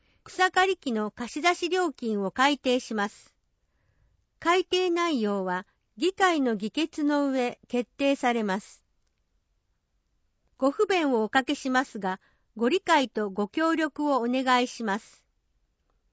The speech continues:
改定前、一台七百六十円。改定後、一台千円。改定日、令和七年四月一日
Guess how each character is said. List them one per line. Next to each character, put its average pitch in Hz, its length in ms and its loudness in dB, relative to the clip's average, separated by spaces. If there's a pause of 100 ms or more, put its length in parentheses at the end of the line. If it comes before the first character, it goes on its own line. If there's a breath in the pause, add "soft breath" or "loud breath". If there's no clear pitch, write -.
(840)
改 349 260 4
定 370 280 0
前、 302 360 -2 (600)
一 359 200 -4
台 233 280 0
七 247 280 -2
百 330 280 -2
六 285 300 0
十 247 240 -2
円。 175 240 -8 (960)
改 330 240 2
定 311 300 -2
後、 254 320 -2 (260)
一 302 300 -2
台 208 260 2
千 294 380 -2
円。 175 260 -8 (1200)
改 349 260 2
定 359 260 -2
日、 196 280 -8 (340)
令 359 240 0
和 262 160 0
七 233 340 -2
年 190 300 -6 (180)
四 - 160 -8
月 294 300 -2
一 311 360 -4
日 254 440 -6